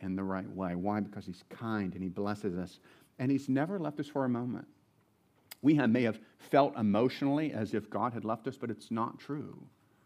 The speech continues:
Again, our God is a, a faithful Father who watches over us every moment of our lives. And he's provided for our physical needs as well. Just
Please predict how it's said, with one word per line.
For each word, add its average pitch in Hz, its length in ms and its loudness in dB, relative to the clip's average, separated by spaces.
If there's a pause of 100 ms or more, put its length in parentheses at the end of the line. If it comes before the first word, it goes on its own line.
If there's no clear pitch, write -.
(320)
Again, 113 240 0
our 120 100 2
God 123 360 2
is 107 120 -8
a, - 140 -4 (180)
a - 60 -16
faithful 147 500 -2
Father 131 400 -2
who 110 120 -2
watches 120 400 -2
over 110 280 -2
us 107 160 -10 (120)
every 135 520 -2 (180)
moment 107 720 0
of 98 100 -4
our 95 160 -2
lives. 98 540 -6 (560)
And 139 100 2
he's 165 100 4
provided 151 460 2
for 139 100 0
our 123 120 2
physical 135 340 0
needs 117 400 2
as 98 140 -6
well. 98 340 -4
Just - 380 -2